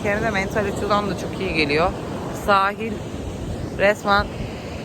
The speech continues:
bana ait arkadaşlar. Ee, ve elimdeki avantajları bu şekilde değerlendirme kararı verdim.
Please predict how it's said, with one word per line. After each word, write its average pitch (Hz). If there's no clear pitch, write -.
bana 196
ait 151
arkadaşlar. 143
Ee, 143
ve 190
elimdeki 190
avantajları 175
bu 139
şekilde 175
değerlendirme 160
kararı 151
verdim. 135